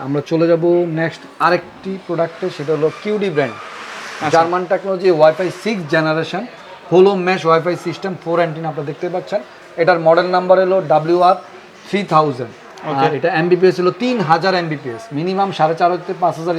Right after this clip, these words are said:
Speaker 1: স্কয়ার ফিট কভারেজ দিবে। একসাথে পঞ্চাশ থেকে ষাটটা ডিভাইস কানেকশন করতে পারবেন, গেমিং, স্ট্রিমিং, ফিন্যান্সের কাজ, গ্রাফিক্সের কাজ, হাই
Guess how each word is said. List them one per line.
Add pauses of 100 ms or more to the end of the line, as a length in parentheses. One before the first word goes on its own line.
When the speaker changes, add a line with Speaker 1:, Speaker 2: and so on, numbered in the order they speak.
Speaker 1:
স্কয়ার
ফিট
কভারেজ
দিবে। (580)
একসাথে (100)
পঞ্চাশ
থেকে
ষাটটা
ডিভাইস
কানেকশন
করতে
পারবেন, (100)
গেমিং, (140)
স্ট্রিমিং, (600)
ফিন্যান্সের
কাজ, (100)
গ্রাফিক্সের
কাজ, (400)
হাই